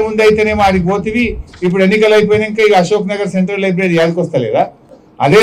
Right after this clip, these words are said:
సరూర్ నగర్ స్టేడియంలో ప్రియాంక గాంధీ గారిని పిలి-, తీసుకొచ్చి ఆనాడు యూత్ పాలసీ అని డిక్లేర్ చేసినావు కదా, పిల్లలకు ఎగ్జామ్లకు ఫీజే ఉండదు అన్నాడు, ఇప్పుడేమో ముక్కు వెండి ఫీజు వసూలు చేస్తుండు. రెండు లక్షలు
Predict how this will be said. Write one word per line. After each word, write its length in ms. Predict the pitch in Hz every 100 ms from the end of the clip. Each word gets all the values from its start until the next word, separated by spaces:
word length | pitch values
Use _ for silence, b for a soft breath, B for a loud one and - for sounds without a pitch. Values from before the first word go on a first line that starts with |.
| 214
సరూర్ 280 | 190 214 220
నగర్ 200 | 214 208 196
స్టేడియంలో 480 | 202 208 214 208 214
ప్రియాంక 380 | 185 196 208 208 202 190
గాంధీ 260 | 196 196 196
గారిని 220 | 196 190 175
పిలి-, 140 | 180 180
తీసుకొచ్చి 460 | 196 214 214 226 214 - b _ 160
ఆనాడు 300 | 180 202 208 165
యూత్ 240 | 220 240 -
పాలసీ 300 | 202 208 208
అని 100 | 214 190
డిక్లేర్ 280 | 180 214 214
చేసినావు 280 | 214 220 214
కదా, 140 | 220 233 - _ _ _
పిల్లలకు 380 | 151 196 214 196 190
ఎగ్జామ్లకు 440 | 165 208 208 214 208
ఫీజే 240 | 180 214 233
ఉండదు 220 | 226 220 196
అన్నాడు, 200 | 170 143 - 156
ఇప్పుడేమో 260 | 185 214 190
ముక్కు 160 | 180 208
వెండి 160 | 208 196
ఫీజు 160 | 180 180 185
వసూలు 240 | 151 165 147
చేస్తుండు. 340 | 139 131 113 - _ _ 131
రెండు 160 | 170 208
లక్షలు 300 | 214 214 214